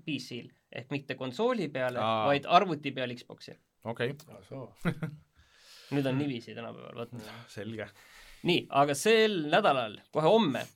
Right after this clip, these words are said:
Speaker 1: tuleb välja Outer Worlds.
Speaker 2: Jaa.
Speaker 3: Jaa.
Speaker 1: Äh, siis tuleb välja Medieval, millel on juba arvustused väljas.
Speaker 2: Äh,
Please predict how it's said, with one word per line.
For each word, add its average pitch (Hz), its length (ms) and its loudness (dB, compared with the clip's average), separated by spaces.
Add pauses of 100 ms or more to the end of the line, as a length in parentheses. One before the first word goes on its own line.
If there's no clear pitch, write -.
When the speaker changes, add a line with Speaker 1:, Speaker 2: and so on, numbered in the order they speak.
Speaker 1:
tuleb 135 360 -2
välja 143 460 2 (840)
Outer 143 300 -4
Worlds. 139 440 -8 (580)
Speaker 2:
Jaa. 123 400 2
Speaker 3:
Jaa. 147 140 -12 (460)
Speaker 1:
Äh, 123 160 0
siis 151 140 -6
tuleb 131 300 -2
välja 127 540 2 (480)
Medieval, 156 560 -4 (120)
millel 139 300 -4
on 147 80 -4
juba 151 160 -2
arvustused 131 400 -6
väljas. 123 400 -8 (300)
Speaker 2:
Äh, 123 500 2